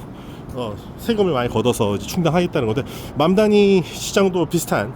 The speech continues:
지금 보관을 갖고 있습니다. 그에 대한 조세 저항 문제가 있을 거거든요.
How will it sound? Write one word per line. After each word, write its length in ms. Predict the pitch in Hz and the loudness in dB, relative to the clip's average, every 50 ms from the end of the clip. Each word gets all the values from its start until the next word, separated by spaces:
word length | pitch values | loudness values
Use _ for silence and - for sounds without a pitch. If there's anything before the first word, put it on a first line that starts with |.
| - - - - - - - - - | -12 -16 -16 -16 -16 -16 -14 -12 -10
지금 300 | - 117 123 113 107 98 - | -6 -4 -2 -4 -4 -6 -4
보관을 500 | - 143 156 170 160 151 135 123 110 104 - - | 0 2 2 4 4 4 2 2 0 -2 -4 -8
갖고 220 | - - - - | -10 -4 0 0
있습니다. 500 | 131 - - - 120 98 - 80 82 - - - - - - - - - - - - | 0 0 0 -2 -4 -4 -4 -4 -8 -8 -10 -12 -14 -14 -14 -14 -14 -14 -14 -2 2
그에 120 | 160 165 | 4 4
대한 120 | 165 165 156 | 4 4 4
조세 260 | - 156 151 - 226 | 4 4 6 6 4
저항 240 | 185 190 185 175 156 | 4 4 2 2 0
문제가 260 | 139 120 110 135 160 | -2 -2 -4 -2 -2
있을 220 | 165 - - 117 | -4 -4 -6 -6
거거든요. 480 | 107 113 98 92 95 101 135 170 143 80 | -4 -4 -4 -4 -4 -6 -6 -8 -8 -8